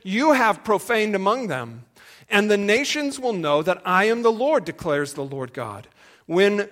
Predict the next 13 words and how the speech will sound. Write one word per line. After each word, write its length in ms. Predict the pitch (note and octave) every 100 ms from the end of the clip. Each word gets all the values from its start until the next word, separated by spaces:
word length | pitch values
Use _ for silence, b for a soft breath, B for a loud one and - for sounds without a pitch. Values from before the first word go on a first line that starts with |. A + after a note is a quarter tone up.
| -
through 460 | - - G#3+ B3 A3
you 480 | F#3 C4 G#3+ F3 F#3+
I 140 | F3
vindicate 720 | D3+ G3+ G#3+ G3 - C3 C3
my 200 | - D3+
holiness 760 | C3+ D#3 G3 D3 A2 A2 B2+ - B B B
before 720 | D#3+ D#3 - F3 C#3 A#2+ A#2+ - b b
their 400 | B2+ B2+ A#2+ -
eyes." 640 | D3+ A2+ G#2+ G#2+ - - - _ _ _ _ _ _ _ _ _ _ _
Now 180 | - D3
he 120 | C3
keeps 380 | C#3+ - F3+ -
going. 560 | - F3+ C3+ B2 C3